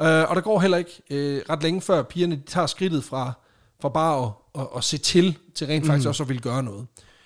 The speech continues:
Speaker 1: Fordi selvom at, øh, Freddy på det tidspunkt, da de invaderer, kun er femten år, og Trus kun er tretten år, så begynder de at engagere sig i en, øh, protestbevægelse, som faktisk opstår allerede i dagene efter invasionen.
Speaker 2: Okay.
Speaker 1: Øh, allerede i nitten hundrede og fyrre.
Speaker 2: Tretten og femten?
Speaker 1: Ja.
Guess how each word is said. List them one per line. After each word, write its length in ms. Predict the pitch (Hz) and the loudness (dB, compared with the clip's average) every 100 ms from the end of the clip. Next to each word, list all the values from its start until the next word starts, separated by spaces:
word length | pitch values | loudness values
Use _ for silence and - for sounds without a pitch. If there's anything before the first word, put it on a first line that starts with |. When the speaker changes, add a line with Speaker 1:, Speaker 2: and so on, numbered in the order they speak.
| _ _ _ | _ _ _
Speaker 1:
Fordi 220 | 180 180 | -2 0
selvom 340 | 175 240 220 156 | 4 4 6 2
at, 120 | 143 | 2
øh, 100 | 143 | 0
Freddy 200 | 196 190 | 2 2
på 80 | 156 | 2
det 140 | 170 | 0
tidspunkt, 380 | - 170 147 127 | -2 -4 -4 -4
da 80 | 135 | -4
de 100 | 127 | -2
invaderer, 300 | 127 135 170 | -2 0 -2
kun 240 | - 180 | 0 0
er 200 | 160 131 | 2 0
femten 340 | 123 196 196 165 | 2 0 2 2
år, 140 | 127 | 2
og 60 | 127 | -2
Trus 240 | - 190 | -4 -2
kun 220 | - 160 | -2 0
er 160 | 151 127 - | 0 0 -2
tretten 300 | - 233 170 | 0 0 0
år, 280 | 131 - _ _ _ _ _ | -2 -6 _ _ _ _ _
så 120 | - 190 | -8 0
begynder 220 | 240 233 | 4 4
de 100 | 175 | 4
at 40 | |
engagere 360 | 156 147 - 196 | 2 0 0 0
sig 160 | - 117 | -2 -4
i 200 | 139 135 | -2 -2
en, 120 | 131 | -2
øh, 220 | 131 123 - | -4 -6 -8
protestbevægelse, 800 | - 143 202 - 147 143 117 120 | -8 0 0 0 0 0 -2 -6
som 160 | - 131 | -6 -4
faktisk 300 | 165 139 - | -4 -6 -8
opstår 580 | 156 - 131 - _ _ 156 | -8 -4 -6 -8 _ _ -2
allerede 380 | 170 147 143 | -2 0 0
i 40 | 127 | 0
dagene 320 | 143 151 165 | 0 0 0
efter 240 | 185 - | 0 -2
invasionen. 560 | 127 120 156 135 101 98 - | -8 -10 -10 -10 -12 -14 -12
Speaker 2:
Okay. 180 | - - - _ _ _ _ _ - | -12 -12 -16 _ _ _ _ _ -2
Speaker 1:
Øh, 60 | |
allerede 400 | 156 151 190 214 208 | 2 4 4 2 2
i 20 | |
nitten 100 | 220 | 2
hundrede 100 | 220 | 0
og 40 | |
fyrre. 160 | - 190 | 2 2
Speaker 2:
Tretten 180 | 196 165 | 2 2
og 60 | |
femten? 640 | - - 202 269 - 123 107 | 2 4 6 4 0 -4 -2
Speaker 1:
Ja. 80 | - | 2